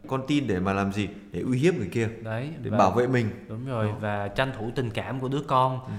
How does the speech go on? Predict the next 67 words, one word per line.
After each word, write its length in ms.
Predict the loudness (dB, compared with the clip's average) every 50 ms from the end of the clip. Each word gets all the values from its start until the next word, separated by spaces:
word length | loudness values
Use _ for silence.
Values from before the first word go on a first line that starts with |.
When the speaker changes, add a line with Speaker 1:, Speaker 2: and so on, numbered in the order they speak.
| -8 -8 -2
Speaker 2:
Nhưng 120 | 0 2 2
mà 40 | 2
Đức 100 | 2 0
Thánh 140 | 0 0 2
Cha 140 | 2 2
nhấn 240 | 4 4 2 2 4
mạnh 200 | 2 2 2 2 0
rằng 200 | -2 -2 0 0
là 360 | 0 0 0 0 -2 -4 2
thật 320 | 8 8 8 8 8 0 2
là 140 | 2 4
vô 200 | 4 6 4 4 4 4
trách 200 | 2 0 2 4
nhiệm 200 | 4 4 4 4 2 -2 -12 -16 -18 -20 -20 -10
khi 300 | 0 4 4 6 6 4 2 -2 -10 -10 -8 -4
làm 300 | 0 2 2 2 2 -2
hư 300 | -2 -2 0 2 2 2
đi 180 | 4 2 2 2
hình 160 | 2 0 0
ảnh 220 | -2 -4 -4 -6 -6
của 100 | -4 -4
người 240 | -2 0 -2 -2 -2 -2
cha 240 | -2 -2 0 0 0 -2
hoặc 180 | -4 -6 -4 -4
là 60 | -4
người 180 | -2 -2 -4
mẹ 180 | -4 -4 -6 -8
trong 200 | -8 -8 -6 -6
đứa 100 | -6 -6
trẻ? 260 | -6 -6 -8 -8 -8 -12 -14 -14 -6 -2
Speaker 1:
Trong 180 | 0 0 0
trường 140 | 0 -2 -2
hợp 100 | -2 0
này 180 | 0 0 0 0
á, 100 | -2 -2
thì 100 | -2 -4
tớ 140 | -4 -2 -2 -2
muốn 240 | -2 -2 -2 -4
nhắc 160 | -4 -4 -2 -2
lại 120 | -2 -2 -2
một 80 | -4 -4
cái 160 | -4 -4 -4
lần 240 | -2 -2 -2 -2 -2
kia, 280 | 0 2 4 4 4 4 2 -2 -8 -8
Speaker 2:
Ừ. 60 | -6 -2 0
Speaker 1:
khi 60 | 0
mà 120 | 0 0 0
Đức 100 | -2 -2 -4
Thánh 120 | -4 -4
Cha 260 | -4 -4 -2 -2 -2
gặp 260 | 0 -2 -2 -2 -2 -4
gỡ 160 | -2 -2 -2 -4
các 100 | -6 -6
phụ 120 | -6 -4
huynh 260 | 0 2 2 2 2 -2 -4 -6
Speaker 2:
À. 320 | -6 -6 -4 -4 -4 -4 -2 0
Speaker 1:
của 140 | 0 0
những 160 | 0 0 -2 -4
cái 100 | -4 -4
trẻ 120 | -2 -2
em 220 | -2 0 -2 -2 0
mà 260 | 0 0 0 0 -2 -2
được 140 | -2 -4 -2 -2
rửa 100 | -4 0
tội 260 | 0 0 0 2 2
á, 80 | 0 0 -2 -4
Speaker 2:
À. 220 | -4 -4 -4 -4